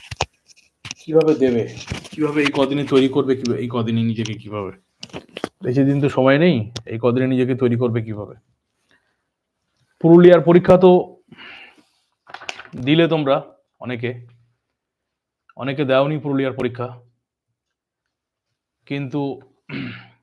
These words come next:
পুরুলিয়ার পরীক্ষায় যে সমস্যাটা হয়েছে,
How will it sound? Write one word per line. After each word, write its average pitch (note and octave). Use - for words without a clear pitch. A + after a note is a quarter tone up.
পুরুলিয়ার D3+
পরীক্ষায় E3+
যে D#3+
সমস্যাটা E3
হয়েছে, D3